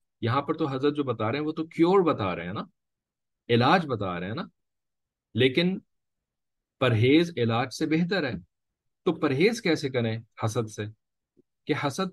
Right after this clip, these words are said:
पैदा ही ना हो हमारे अंदर? ठीक है, तो ये चलें आप बता दें कि हसद हमारे अंदर पैदा ही ना हुआ करे लोगों के बारे में, तो इससे परहेज फिर कैसे करना चाहिए?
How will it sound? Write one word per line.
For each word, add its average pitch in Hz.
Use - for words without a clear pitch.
पैदा 139
ही 151
ना 196
हो 175
हमारे 147
अंदर? 123
ठीक -
है, 294
तो -
ये 135
चलें 127
आप 107
बता 101
दें 92
कि 123
हसद 139
हमारे 147
अंदर 156
पैदा 151
ही 180
ना 147
हुआ 95
करे 101
लोगों 104
के 107
बारे 101
में, 101
तो -
इससे 139
परहेज 165
फिर 165
कैसे 180
करना 101
चाहिए? 85